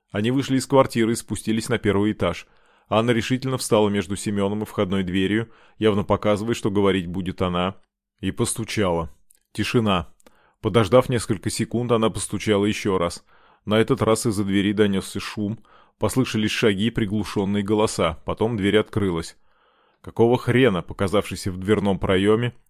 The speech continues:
крупный мужчина с усами и кучерявыми волосами тут же осёкся, увидев Анну. Он изменился в лице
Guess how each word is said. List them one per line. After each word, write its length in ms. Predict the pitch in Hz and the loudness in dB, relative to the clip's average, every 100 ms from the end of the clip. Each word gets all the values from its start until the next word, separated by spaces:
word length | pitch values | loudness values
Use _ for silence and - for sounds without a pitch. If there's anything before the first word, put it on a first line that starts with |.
| _ | _
крупный 340 | 117 110 107 | -2 -2 0
мужчина 440 | 104 101 - 113 110 | 0 -2 -2 -2 -2
с 100 | - | -6
усами 480 | - 101 113 120 - - | -2 0 0 -2 -10 -10
и 60 | 117 | -6
кучерявыми 600 | 113 127 127 120 120 113 | -2 0 4 6 6 4
волосами 640 | 117 113 113 - 117 117 - - | 2 4 4 4 2 0 -6 -10
тут 160 | 101 | -8
же 140 | 82 87 | -2 -2
осёкся, 500 | 87 107 107 - 117 | 0 -2 -2 -4 -6
увидев 440 | 104 90 87 95 104 | -4 -4 -4 -2 0
Анну. 360 | 90 82 80 - _ _ - _ _ | 0 0 -6 -12 _ _ -20 _ _
Он 160 | - 127 | -6 -4
изменился 440 | 123 131 120 120 | -2 -2 0 0
в 60 | 110 | 0
лице 400 | 107 - 110 110 | 0 2 2 2